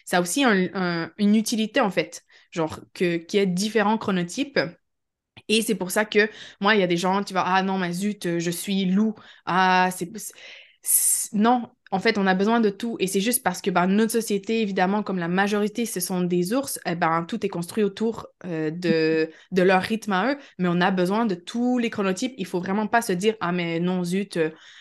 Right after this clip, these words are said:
je suis, euh, voilà, euh, ben, voilà, je suis loup, je suis, euh, lion, euh, ben, je suis pas ada-, je suis pas adapté à la société et donc, euh, c'est un chronotype de merde, quoi. »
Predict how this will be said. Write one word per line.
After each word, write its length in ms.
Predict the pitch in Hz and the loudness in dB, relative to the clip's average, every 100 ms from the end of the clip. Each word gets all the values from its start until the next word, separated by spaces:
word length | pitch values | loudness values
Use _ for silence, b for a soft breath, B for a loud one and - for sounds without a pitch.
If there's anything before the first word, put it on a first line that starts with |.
| B | B
je 200 | 175 170 | -4 -4
suis, 380 | 170 - 190 185 | -4 -4 0 2
euh, 260 | 165 160 156 | 2 2 0
voilà, 380 | 160 175 175 | 0 2 2
euh, 240 | 156 147 151 | 0 -2 -4
ben, 180 | 151 143 | -6 -2
voilà, 260 | 180 170 | 2 2
je 80 | 170 | 0
suis 140 | - | -2
loup, 260 | 180 214 220 | 0 2 0
je 60 | - | -2
suis, 320 | 185 175 170 | -2 2 4
euh, 80 | 165 | 4
lion, 440 | 190 208 220 214 | 2 2 2 0
euh, 120 | 170 165 B B - | 0 -2 B B 0
ben, 400 | 180 175 170 165 | 2 4 4 2
je 60 | 175 | 0
suis 140 | 196 | -4
pas 280 | 185 208 220 | 0 2 4
ada-, 180 | 202 180 | 4 2
je 60 | |
suis 140 | - 208 | 0 0
pas 120 | 240 | 2
adapté 240 | 226 180 | 2 0
à 40 | 226 | 0
la 80 | 196 | -2
société 600 | 185 180 180 247 269 226 | -4 -4 -2 0 2 2
et 60 | |
donc, 260 | 196 208 208 | 2 -2 0
euh, 240 | 185 170 | 0 0
c'est 120 | 170 185 | -2 -4
un 60 | |
chronotype 340 | 180 202 190 208 | -2 -2 -2 -2
de 80 | |
merde, 220 | 180 165 165 | 0 0 0
quoi. » 240 | 165 - | -4 -4